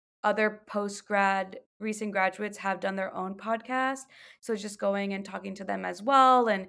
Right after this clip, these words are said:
really, like, linking in our community, um, and just through Instagram and, you know, TikTok, wherever we can just say our name. Like, it's, it is hard, like, living in a pandemic, especially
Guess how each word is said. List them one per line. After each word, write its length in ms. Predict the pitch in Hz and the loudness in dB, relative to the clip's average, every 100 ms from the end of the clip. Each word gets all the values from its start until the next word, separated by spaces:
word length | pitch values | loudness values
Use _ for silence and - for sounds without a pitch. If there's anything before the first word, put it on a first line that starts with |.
| - - - | -12 -20 -4
really, 240 | 220 214 | 0 2
like, 160 | 202 202 | 0 -2
linking 520 | - 190 190 196 196 | -6 -8 -8 -6 -4
in 140 | 190 185 | -4 -6
our 140 | 180 | -8
community, 840 | 180 180 190 196 196 202 196 196 202 | -10 -10 -6 -4 -4 -4 -4 -4 -8
um, 440 | 202 185 180 185 185 _ - - - | -8 -6 -6 -10 -14 _ -20 -20 -8
and 120 | 247 | -4
just 180 | 277 302 | -4 -2
through 140 | 330 277 | -4 -2
Instagram 1040 | 226 226 240 214 226 220 214 214 214 214 - | -4 -6 -8 -4 -2 0 2 0 0 -4 -6
and, 380 | 196 190 190 | -6 -6 -6
you 80 | 208 | -6
know, 120 | 202 | -8
TikTok, 500 | 185 - 208 202 202 202 | -8 -8 -8 -4 -4 -2
wherever 320 | 202 214 277 | -2 0 -2
we 100 | 285 | -2
can 180 | 269 220 | -4 -4
just 300 | 214 208 _ _ - _ | -6 -10 _ _ -20 _
say 260 | - 208 | -6 -2
our 120 | 202 196 | 0 0
name. 240 | 185 196 | -2 -2
Like, 180 | 202 185 | -2 -4
it's, 420 | 208 208 - - - _ _ - | -6 -8 -10 -16 -18 _ _ 2
it 120 | 247 | 8
is 200 | 247 269 | 8 8
hard, 560 | - 196 196 196 202 196 | 4 4 6 6 4 2
like, 280 | 190 180 - | 2 0 -4
living 340 | 202 202 202 | -6 -4 -4
in 120 | 202 196 | -4 -6
a 20 | |
pandemic, 540 | 202 202 196 185 196 | -6 -6 -6 -6 -8
especially 640 | 202 - 202 208 208 202 | -8 -8 -10 -8 -8 -8